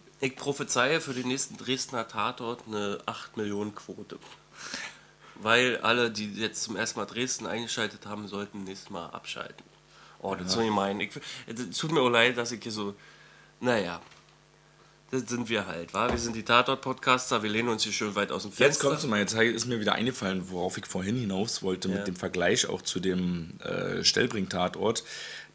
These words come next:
Speaker 2: Da war halt ein übergeordnetes Metathema, was irgendwie in die Story mit reingeschrieben wurde. Also hier geht's um Gehörlose, mm, und es wird irgendwie mit, mit Gehörlosen zusammengestaltet.
Speaker 1: Mhm.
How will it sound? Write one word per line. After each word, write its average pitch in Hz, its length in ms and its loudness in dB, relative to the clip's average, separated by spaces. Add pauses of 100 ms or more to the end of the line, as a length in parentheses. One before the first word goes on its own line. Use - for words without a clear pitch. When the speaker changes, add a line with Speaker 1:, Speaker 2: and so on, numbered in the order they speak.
Speaker 2:
Da 95 200 6
war 104 180 10
halt 123 400 6 (120)
ein 101 220 2 (100)
übergeordnetes 120 1120 4
Metathema, 95 840 2
was 92 180 0
irgendwie 104 340 -2
in 95 80 -2
die 95 60 0
Story 95 320 2
mit 104 160 -2
reingeschrieben 90 640 0
wurde. 82 340 -2
Also 85 180 -2
hier 104 180 2
geht's 113 200 0
um 95 100 -4
Gehörlose, 165 680 4 (440)
mm, 110 300 2
und 101 120 -2
es 98 140 -2
wird 107 160 0
irgendwie 110 400 -2
mit, 104 320 0 (800)
mit 120 280 2
Gehörlosen 123 600 6
zusammengestaltet. 95 960 0 (400)
Speaker 1:
Mhm. 135 120 -12